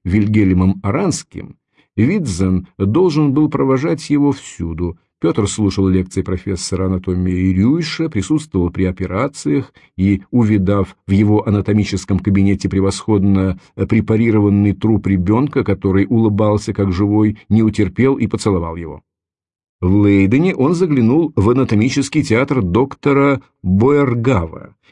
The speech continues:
медицинского светила того времени, и, заметив, что некоторые из русской свиты высказывают отвращение к мёртвому телу, заставил их зубами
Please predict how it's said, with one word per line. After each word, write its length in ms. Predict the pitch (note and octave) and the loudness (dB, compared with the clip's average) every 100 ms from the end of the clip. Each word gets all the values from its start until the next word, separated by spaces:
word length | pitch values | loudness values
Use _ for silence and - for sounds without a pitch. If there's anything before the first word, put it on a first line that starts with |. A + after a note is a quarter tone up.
| - | 0
медицинского 680 | G#2 G#2 C#3+ D#3 - C3+ | 2 2 2 0 0 0
светила 580 | C3 - B2+ D#3 C#3+ F2+ | 0 0 -2 0 0 0
того 240 | E2+ F#2+ B2 | 0 2 2
времени, 520 | C3 F2 F2 F2 - _ _ | 2 0 -2 -10 -16 _ _
и, 100 | G#2 | 0
заметив, 540 | A2+ E3 D3+ C3 C#3 - | 2 2 2 2 -2 -4
что 180 | - | 0
некоторые 580 | C3 E3 C#3 - A#2+ A#2+ | 0 2 -2 -2 0 2
из 200 | B2+ G#2+ | 2 2
русской 600 | A2+ C3+ - - A2+ A2 | 2 0 0 -4 -2 -2
свиты 560 | G#2+ B2 C#3 C3 G2 F#2 | -2 -2 0 0 0 -2
высказывают 560 | F#2+ - A#2 G#2 G2 | -2 0 0 2 0
отвращение 800 | G#2 G2 G2 F#2 - G3+ A3+ A2+ | -2 -2 -2 -2 -4 -2 0 0
к 80 | F#2+ | 2
мёртвому 480 | A#2+ B2 G#2+ G2+ B2 | 2 2 0 0 0
телу, 340 | C#3 G2+ F#2 | 0 -2 -2
заставил 540 | F2+ A2 G#2+ - C#3 C3 | -2 -2 0 0 0 2
их 160 | G#2 | 0
зубами 720 | E2 E2 C3 A#2 F#2 F2 F2 | -2 0 2 2 0 -4 -10